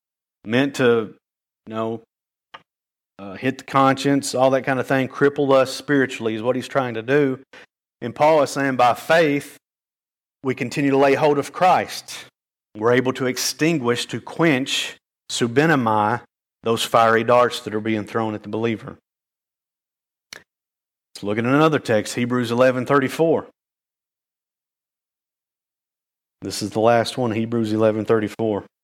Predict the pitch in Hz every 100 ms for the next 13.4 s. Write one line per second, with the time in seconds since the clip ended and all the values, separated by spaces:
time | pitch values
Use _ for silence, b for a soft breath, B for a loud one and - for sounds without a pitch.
0 | _ 110 104 107 107 107 110 110 - 123
1 | 113 117 110 101 104 113 113 104 95 -
2 | - _ _ _ _ _ _ _ - 95
3 | 104 107 - - 113 107 113 110 113 117
4 | 117 113 - _ _ _ _ _ - -
5 | - 135 123 113 123 123 117 - 123 117
6 | 117 117 135 135 135 131 - _ _ _
7 | _ _ _ _ _ _ - - 113 110
8 | 131 _ 120 123 127 123 - 135 127 -
9 | 143 135 113 - 117 117 - - _ _
10 | _ _ _ _ _ - 151 151 - 143
11 | 127 139 139 139 127 - 127 123 123 120
12 | 117 - 127 139 123 127 127 120 117 -
13 | 131 117 113 117